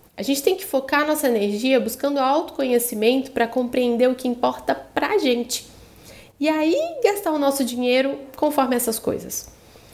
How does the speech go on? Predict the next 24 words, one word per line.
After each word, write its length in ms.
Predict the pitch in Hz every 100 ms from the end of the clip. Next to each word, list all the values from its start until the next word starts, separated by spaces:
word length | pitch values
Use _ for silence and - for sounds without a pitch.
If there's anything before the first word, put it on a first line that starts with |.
| - - -
A 60 |
gente 260 | 247 370 -
não 140 | 330
pode 340 | 320 440 427 320
deixar 480 | 262 262 - 285
que 100 | 277
os 120 | 262 240
nossos 400 | 254 262 254 220
gastos 560 | 220 247 311 - 233
sejam 400 | - 247 240 233
ditados 580 | 226 233 285 320 403 -
pelas 320 | - 262 247
histórias 680 | 233 233 269 285 294 254 - - - - -
que 80 | -
a 60 | 262
gente 280 | 269 262 269
anda 220 | 269 269
inventando 960 | 269 240 233 226 254 277 254 202 202 - - -
sobre 300 | - 262 240
a 60 | 233
vida 240 | 240 240
das 180 | 220 202
outras 260 | 190 190
pessoas. 640 | - 185 - - - -